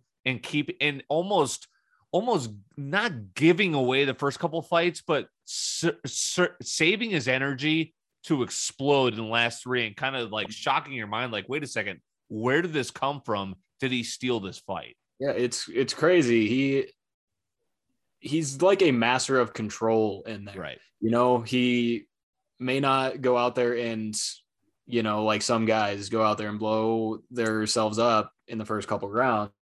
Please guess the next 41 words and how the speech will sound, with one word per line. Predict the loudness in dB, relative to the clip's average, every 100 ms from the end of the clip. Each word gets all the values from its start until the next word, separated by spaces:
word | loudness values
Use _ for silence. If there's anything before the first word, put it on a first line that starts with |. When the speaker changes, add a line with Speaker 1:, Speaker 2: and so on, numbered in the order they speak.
| _
Speaker 1:
Sure. | -10 -8 -10 _ _
Speaker 2:
He's | -6 -6 -6 -14 -4
very | 2 4 4
smart. | 2 0 2 2 0 -4 _ -12
And | -8
I, | -6 -4
I | -2
mean, | 0 0
that's | 0 -2 -2
obviously | 0 2 2 0 -2
why | 0 -2
he's | -4
only | -4 -4
lost | 0 0 0 -2
once | -2 -2 -2 -6 -8 -10 -6
in | -4
his | -4 -6
life. | -4 0 0 -2 -14 -20 _ -20 -20 -10 0
Um, | 2 4 4 0 -6 -18 -20 -20 -20 _ _ _ _ _ _ _ _ _ -2
but | 0
I | 0
mean, | 0 -2 -4 -8 -16 _ _ _
he's | -10 -6 -4 -4 -6 -10 _ _
just, | 0 0 0 -4 -10 -12 _ _ _ _ _ _ _ _ _ _
it's | -4 2
very | 4 6 6
sneaky. | 4 2 2 0
And | -2
that's | -2 2
why | 4 6 4
in | 2
some | 0
fights | 0 0 -2
you're | -6
like, | -6 -4
"Uh, | -2 0 0
did | -2 -4
he | 0
really | 0 2
win?" | 2 2 2 2
But | 0